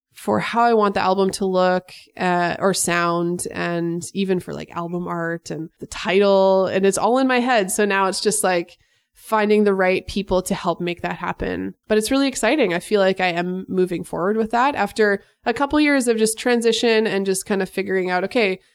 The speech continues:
how do I wanna do this? Like, going forward,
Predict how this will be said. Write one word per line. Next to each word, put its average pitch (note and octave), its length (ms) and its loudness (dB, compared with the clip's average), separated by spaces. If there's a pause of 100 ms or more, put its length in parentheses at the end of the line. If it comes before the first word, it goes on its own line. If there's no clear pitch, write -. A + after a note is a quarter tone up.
(120)
how C#4 180 0
do D4+ 100 2
I D4 80 2
wanna C4 260 2
do A#3+ 160 0
this? F3+ 300 0
Like, F3+ 140 -4
going F#3+ 240 0
forward, F3+ 580 -4